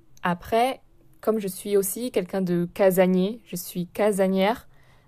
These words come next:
et j'aime bien, euh, en hiver aussi rester, euh, rester chez moi. Ça me dérange pas. Je sais pas vous si vous êtes plutôt casanier ou non. Casanier, donc ça veut dire quand quelqu'un est casanier, ça veut dire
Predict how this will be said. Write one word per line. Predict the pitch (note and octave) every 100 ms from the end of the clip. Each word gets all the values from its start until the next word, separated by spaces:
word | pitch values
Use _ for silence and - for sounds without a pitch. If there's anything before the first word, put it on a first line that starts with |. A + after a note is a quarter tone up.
| _ _ _ _ _ -
et | F3+
j'aime | F3+ E3+
bien, | E3 G3+ A3 A#3 A#3 G3+
euh, | F3 E3 D#3+ D#3 D#3
en | F#3
hiver | F3 F3 F3+ E3+
aussi | F3 G3+
rester, | F3 E3+ - F3+ F#3
euh, | E3 D#3 D#3
rester | F3 F3+
chez | F3+ F3
moi. | D#3 D3+
Ça | F3
me | E3+ E3 D#3+
dérange | D#3+ F3 E3+ F3 -
pas. | D3+ - - _ _ _ - _ _ _ - -
Je | F#3
sais | E3+
pas | F#3+ G#3
vous | G#3 G3+
si | - G3
vous | E3+
êtes | D#3
plutôt | - G#3+ C4+
casanier | C#4 - G#3 F#3+ F#3+ G3 G3+
ou | F#3+
non. | F3+ G3 - _ _
Casanier, | - G3 F#3+ F#3+ G3 A3 G#3+
donc | G3
ça | - F#3 E3+
veut | F3
dire | F3 F#3+ G#3 G#3+ - _ -
quand | G3+
quelqu'un | F#3+ F3+ - G#3 G#3 F#3+
est | F3
casanier, | - G3 F#3+ F3+ G#3
ça | C#4+ G3+
veut | F3+
dire | E3+ F3+ F#3 G3